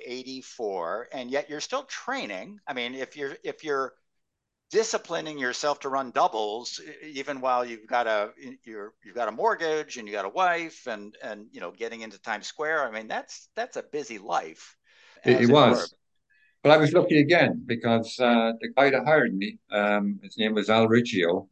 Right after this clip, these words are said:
Speaker 2: and he was into running. And he,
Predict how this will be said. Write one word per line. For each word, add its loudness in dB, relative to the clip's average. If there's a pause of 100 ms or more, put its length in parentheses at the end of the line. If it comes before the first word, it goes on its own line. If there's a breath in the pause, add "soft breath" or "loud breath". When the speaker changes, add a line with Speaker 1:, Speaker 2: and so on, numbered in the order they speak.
Speaker 2:
and 0 (640)
he 8
was -2
into 4
running. 0 (380)
And -2 (120)
he, -4